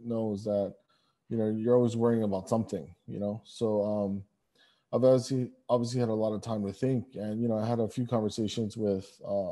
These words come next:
I've always donated, you know, dinners or experiences to nonprofits. And, um, you know, I think this year I was, I was speaking to one of the directors, and,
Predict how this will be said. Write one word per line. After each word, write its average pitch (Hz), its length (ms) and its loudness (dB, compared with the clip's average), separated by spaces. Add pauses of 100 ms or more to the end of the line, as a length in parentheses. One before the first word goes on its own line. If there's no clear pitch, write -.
I've 131 120 4
always 160 320 6
donated, 117 720 2 (720)
you - 80 -8
know, 101 340 -6
dinners 123 440 2
or 113 100 -2
experiences 113 640 -4
to - 80 -8
nonprofits. 101 960 -4
And, 104 360 -8
um, 104 460 -8 (580)
you 120 80 -6
know, 113 60 -4
I 107 100 -4
think 120 340 -4
this 131 220 -2
year 117 200 0
I - 20 2
was, 107 420 -4
I 117 60 -4
was 107 140 -6
speaking 135 380 -2
to 110 300 -2
one 113 180 -2
of 107 100 -2
the 104 80 0
directors, 107 600 -2
and, 101 280 -4